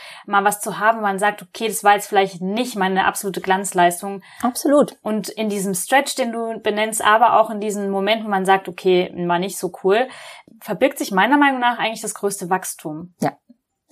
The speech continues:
Speaker 2: Also ich bin auch über manche Absagen im Nachhinein froh, die man vielleicht im Leben erhalten hat, weil es war am Ende besser so. Ja, ich musste mich am Anfang mal, jetzt auch eine Inside-Story, zwischen, ähm, Personal und, ähm, P R entscheiden.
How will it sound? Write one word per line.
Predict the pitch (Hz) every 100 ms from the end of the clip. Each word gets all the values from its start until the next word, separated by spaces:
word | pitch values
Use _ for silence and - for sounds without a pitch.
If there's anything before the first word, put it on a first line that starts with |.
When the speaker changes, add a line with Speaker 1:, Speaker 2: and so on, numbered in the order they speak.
| - - - -
Speaker 2:
Also | 156
ich | 151
bin | 170
auch | 165
über | 160 156
manche | 151 165 -
Absagen | - - 190 196 185
im | 165
Nachhinein | 156 190 185 170
froh, | 170 - 185 196
die | 180
man | 165
vielleicht | 160 160 160
im | 165
Leben | 147 151 147
erhalten | - 139 143 175 208
hat, | 185 175
weil | 175 151 165 175 -
es | 170 160
war | 151
am | 156
Ende | 156 156
besser | 156 165 143
so. | 120 - _ _ _ -
Ja, | 143
ich | 165 160
musste | 156 -
mich | 170 165
am |
Anfang | 147 160 180 165
mal, | 156 160
jetzt | 156 -
auch |
eine | 160 139
Inside-Story, | 170 160 151 160 156 156
zwischen, | - 160 165 160
ähm, | - 156
Personal | - 156 151 143 160 185
und, | 156 156 - -
ähm, | 160 147
P | - 160
R | 175 247
entscheiden. | - 127 - 131 - -